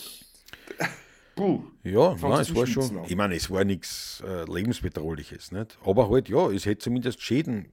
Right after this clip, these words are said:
Speaker 2: verursachen können, wo du dann sagst, "Ja, deppert, das ist auch viel", nicht? Und de facto bist du ja selber schuld dann, nicht? Nicht? Und, und, und, und,
Speaker 1: Ja.
Speaker 2: weißt du, ist ja egal. Also auf jeden Fall, das war noch zum Thema Außenborder und das war auch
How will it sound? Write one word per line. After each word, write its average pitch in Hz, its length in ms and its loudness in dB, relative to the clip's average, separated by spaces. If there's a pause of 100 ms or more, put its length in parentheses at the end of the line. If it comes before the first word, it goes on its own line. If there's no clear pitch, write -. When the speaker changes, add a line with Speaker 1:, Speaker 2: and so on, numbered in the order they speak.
(120)
Speaker 2:
verursachen 117 580 0
können, 117 300 -4
wo 127 60 -2
du 117 60 -8
dann 135 140 -2
sagst, 120 320 -2
"Ja, 117 160 -2 (480)
deppert, - 400 -6
das 101 140 -8
ist 104 180 -10
auch 95 240 -4
viel", 85 300 -8
nicht? 98 180 -10 (440)
Und 110 160 -4
de 127 60 2
facto 98 460 -4 (300)
bist 101 180 -8
du 104 40 -4
ja 92 40 -8
selber 85 240 -4
schuld 80 280 -8
dann, 69 160 -12
nicht? - 200 -12 (840)
Nicht? 98 160 -6
Und, 104 200 -6
und, 90 260 -10
und, 92 260 -8
und, 90 240 -6 (640)
Speaker 1:
Ja. 87 180 -14
Speaker 2:
weißt 92 220 -4
du, 78 40 -6 (220)
ist 131 140 2
ja 185 60 8
egal. 76 380 2
Also 120 200 4
auf - 80 -2
jeden 139 120 0
Fall, 135 120 -2
das 123 160 -8
war 120 80 0
noch 117 80 0
zum - 180 -6
Thema 107 240 0
Außenborder 113 600 0
und 139 140 0
das 160 220 2
war 143 100 4
auch - 300 -6